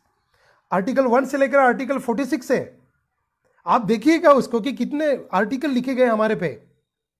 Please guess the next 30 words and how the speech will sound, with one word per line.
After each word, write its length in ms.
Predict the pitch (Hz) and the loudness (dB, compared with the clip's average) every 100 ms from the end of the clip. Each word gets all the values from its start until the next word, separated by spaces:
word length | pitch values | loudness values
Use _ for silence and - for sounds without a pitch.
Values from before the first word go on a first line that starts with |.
| _ _ - | _ _ -4
दो 140 | 202 | 4
हज़ार 180 | 262 285 | 6 6
उन्नीस, 540 | 269 269 285 - - _ _ _ _ _ _ _ _ - | 4 0 -2 -4 -18 _ _ _ _ _ _ _ _ -4
दो 100 | 196 | 2
हज़ार 160 | 240 262 | 4 4
उन्नीस 300 | 247 277 - | 2 -2 -2
इंडिजिनस 440 | 233 277 277 240 | 0 0 0 0
लैंग्वेज 360 | 226 233 302 - | 2 2 0 -2
के 100 | 277 | 0
बारे 240 | 233 240 | 2 2
में 100 | 226 | 0
था। 440 | 180 123 - _ _ _ _ 185 | -2 -4 -10 _ _ _ _ -4
इंडिजिनस 400 | 208 247 277 233 | -2 0 -2 0
लैंग्वेजेस 480 | 226 247 262 254 | 0 0 -4 -4
बचाइए, 580 | 196 202 254 262 180 123 _ _ | -4 0 0 0 -4 -8 _ _
सेवन 360 | - 247 285 | -2 0 2
थाउजेंड 280 | 247 233 254 | 0 2 2
लैंग्वेजेस 400 | 226 233 247 247 | 0 0 -2 -2
है 60 | 233 | -2
वर्ल्ड 280 | 196 233 233 | 0 -2 -2
में, 240 | 180 - _ _ | -4 -6 _ _
फ़ोर 260 | - 233 302 262 254 247 180 | 0 2 4 2 2 0 -2
थाउजेंड 340 | 202 214 262 | 0 0 0
लैंग्वेजेस 400 | 220 226 247 254 | 0 0 -2 -4
तो 140 | 254 247 | -4 -4
इंडिजिनस 400 | 226 269 277 247 | -4 -4 -6 -4
लोग 180 | 262 | -2
बात 220 | 208 214 202 | 0 0 -2
करते 220 | 156 127 | -10 -12
हैं। 240 | 104 _ | -18 _